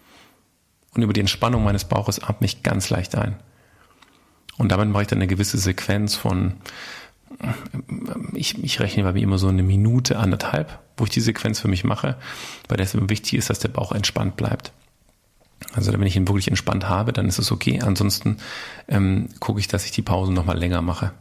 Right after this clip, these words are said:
dass ich auch wirklich diese Wahrnehmung des Bauchs hinbekomme. Das ist eigentlich die erste Übung. Damit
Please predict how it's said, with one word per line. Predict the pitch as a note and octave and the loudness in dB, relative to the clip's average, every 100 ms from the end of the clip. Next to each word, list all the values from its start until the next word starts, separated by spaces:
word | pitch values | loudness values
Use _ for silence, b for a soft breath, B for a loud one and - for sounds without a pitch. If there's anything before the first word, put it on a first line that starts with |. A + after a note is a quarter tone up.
| - | -4
dass | F#2+ | -2
ich | - | 0
auch | F2 | -2
wirklich | G#2+ F#2 | -2 -2
diese | - G#2 G2+ G2 | -2 0 0 0
Wahrnehmung | F2+ F2+ F#2 | 0 0 0
des | F2 | 0
Bauchs | - - | -2 -2
hinbekomme. | A2+ A2 - - A2 B B B B | -2 -2 0 -2 -2 B B B B
Das | - F#2+ | -2 2
ist | |
eigentlich | G#2+ | 0
die | - | 0
erste | A2+ G#2+ - | 0 0 -2
Übung. | G#2+ - G2 - - - _ | 0 0 -2 -8 -20 -20 _
Damit | G#2 F#2 - | 2 2 -2